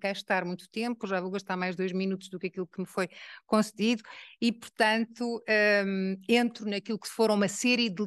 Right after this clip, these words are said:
de, de linhas de reflexão que, hum, quando me convidaram para estar aqui, eu pensei em torno exatamente deste encontro. E, hum, ao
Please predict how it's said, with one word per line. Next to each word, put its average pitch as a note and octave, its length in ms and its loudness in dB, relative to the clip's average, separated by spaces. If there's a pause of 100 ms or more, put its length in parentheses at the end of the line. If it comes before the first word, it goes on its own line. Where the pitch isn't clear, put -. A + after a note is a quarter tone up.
(120)
de, G3+ 220 -2
de E3+ 140 -6
linhas A3 480 4
de - 80 -14
reflexão A3 720 0 (560)
que, B3 640 2 (580)
hum, G3+ 280 -4 (100)
quando A#3+ 300 4
me A3+ 80 4
convidaram G3+ 680 0
para G3+ 160 -8
estar G3+ 320 0
aqui, A3 440 -2 (320)
eu B3 100 8
pensei A#3 720 2
em G#3+ 160 0
torno A3+ 540 2
exatamente A3 840 -2
deste A3+ 280 0
encontro. D#3+ 560 -4
E, C4 280 4 (720)
hum, A#3+ 320 4 (240)
ao C4+ 440 4